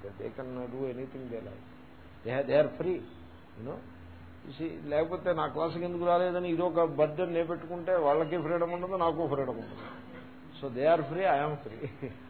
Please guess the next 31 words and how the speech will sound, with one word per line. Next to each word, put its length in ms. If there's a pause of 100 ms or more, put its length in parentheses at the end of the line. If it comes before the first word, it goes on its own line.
(380)
So 380 (500)
రాలేదు, 320
ఎందుకో 360
రాలేదనుకున్నాను. 920 (540)
తర్వాత 280
ఏదో 180
ప్రసంగంలో 720 (300)
వారు 160
కులాసాగా 500
ఉన్నారా 360
అని 180
ఏదో 120
ప్రసంగం 420
వచ్చినప్పుడు 580 (640)
వారు 140
ఆరోగ్యంగా 500
లేరు 260
అంటే, 420
అయ్యో 280 (200)
పాపం 320
ఆరోగ్యంగా 460
లేరా, 380 (800)
ఏమిటి, 280
what 180
is 140 (100)
the 140
problem 400
అని 100
అడిగితే 320
డిప్రెషన్ 520
అని. 520